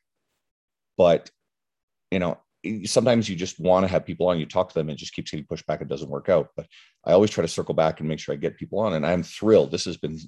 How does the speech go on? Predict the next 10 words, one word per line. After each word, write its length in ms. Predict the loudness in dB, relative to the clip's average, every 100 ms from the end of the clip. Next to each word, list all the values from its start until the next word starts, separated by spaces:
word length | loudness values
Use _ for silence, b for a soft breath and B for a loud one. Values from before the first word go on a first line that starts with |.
| -14
sensational. 600 | -8 -6 -2 -2 -2 -6
It's 100 | -6
really 180 | -6 -6
been 140 | -6
fun 200 | -4 -4
to 80 | -2
talk. 360 | 0 0 0 _ b b b b _
I 40 | 4
really 680 | 4 4 4 6 6 4
hope 380 | 2 4 4 2